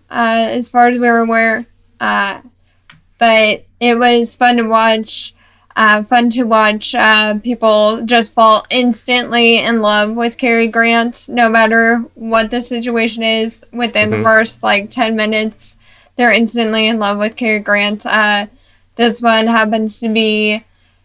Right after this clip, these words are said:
Speaker 1: he's, uh, an American spy, and he's, uh, working on, uh,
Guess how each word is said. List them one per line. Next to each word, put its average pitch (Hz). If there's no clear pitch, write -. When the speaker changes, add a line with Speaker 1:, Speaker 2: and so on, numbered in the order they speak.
Speaker 1:
he's, 220
uh, 190
an 226
American 220
spy, 208
and 208
he's, 220
uh, 202
working 214
on, 208
uh, 196